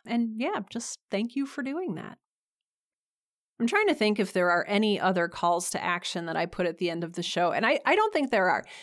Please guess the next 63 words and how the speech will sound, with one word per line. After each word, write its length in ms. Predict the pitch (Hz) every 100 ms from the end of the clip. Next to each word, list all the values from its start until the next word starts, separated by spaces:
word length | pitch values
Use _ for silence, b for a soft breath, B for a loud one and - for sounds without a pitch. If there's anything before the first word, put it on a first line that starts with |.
| B
You 80 | 277
know, 60 |
you 160 | 277 285
think 200 | 349 359
that 80 | 359
after 280 | 226 220 202
seven 400 | - 214 202 202
years 240 | 180 180
of 140 | 185 180
this 200 | 170 -
show, 300 | - 175 160
I 140 | 180
would 160 | 180 196
either 260 | 180 170 196
A, 200 | 247 254
have 220 | 233 196
it 100 | 180
memorized, 640 | 196 190 180 196 190 -
or 200 | 226 226
B, 260 | 214 277 285
have 300 | 262 277 320
some 240 | - 330
kind 320 | 294 - 226 220
of, 120 | 208
like, 200 | 185 160
sheet 440 | - - 240 226
in 180 | - 190
front 320 | 180 180 208
of 180 | - 233 -
<laughs> 40 |
me, 180 | 226 202
a 80 | 180
checklist 640 | - 220 226 185 170 -
maybe, 540 | 180 156 160 156 - B B B B B B
that 180 | 208 -
tells 340 | 220 208 196
me 120 | 202
what 200 | 185 196
I 120 | 190 180
need 200 | 185 175
to 60 |
say 220 | - 170
at 80 | 165
the 80 | 165
end 100 | 156
of 100 | 151
each 180 | 151 143
episode. 560 | 143 - - 98 -
So 260 | - 180 165
I, 180 | - 196
I 80 | 240
think, 360 | 269 226 302 -
I 120 | 240 233
think 300 | - 381 392
that's 220 | 302 285
all 140 | 220
I 80 | 196
want 220 | 185 180
to 40 | 175
say 280 | - 165
for 220 | 156 - 160
now. 320 | 151 - -
So 440 | - 214 190 190